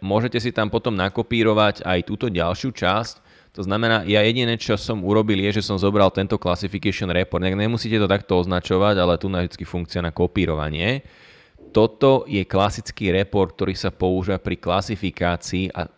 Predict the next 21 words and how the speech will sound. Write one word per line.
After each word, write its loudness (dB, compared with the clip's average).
klasifikačný -2
report 0
alebo -2
správa 0
je -2
to -8
preto, -2
lebo -4
tu -8
sú -6
kľúčové -4
metriky -8
pre -6
klasifikáciu. -4
Toto -2
sa -2
treba -2
naučiť -10
jednoducho -8
čítať. -4
Áno, -6